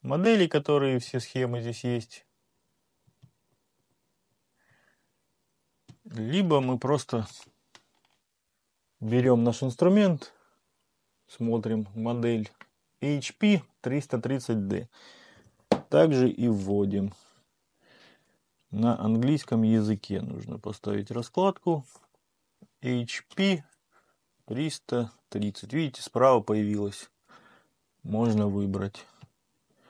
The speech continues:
И выбираем Select. Открылась схема этого инструмента.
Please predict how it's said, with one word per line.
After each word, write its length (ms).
И 120
выбираем 520
Select. 760
Открылась 580
схема 760
этого 400
инструмента. 840